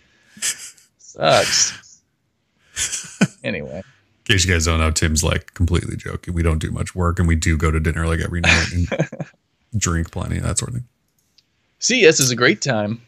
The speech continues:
Speaker 1: Uh, if
Speaker 2: Yeah.
Speaker 1: anyone's gonna be in Vegas this year for C E S, or if you live in the area, feel free to hit us up. We always love hanging out with people. I love meeting people, shooting the,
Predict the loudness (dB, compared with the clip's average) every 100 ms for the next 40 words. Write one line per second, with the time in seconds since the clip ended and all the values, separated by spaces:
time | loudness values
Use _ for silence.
0 | _ -4 4 6 6 6 6 4 4 4
1 | 4 4 4 4 -2 -2 -2 -4 -4 -6
2 | 0 2 2 2 6 6 6 4 2 4
3 | 2 0 0 6 6 6 4 4 4 4
4 | 2 2 2 2 6 6 6 4 4 2
5 | -2 0 6 8 8 6 6 6 2 -10
6 | -8 0 2 4 2 0 -2 -4 -4 -2
7 | 2 4 6 6 4 0 -12 _ _ 0
8 | 0 2 -4 0 0 2 0 -2 -4 _
9 | _ _ _ -8 0 2 2 0 -2 -2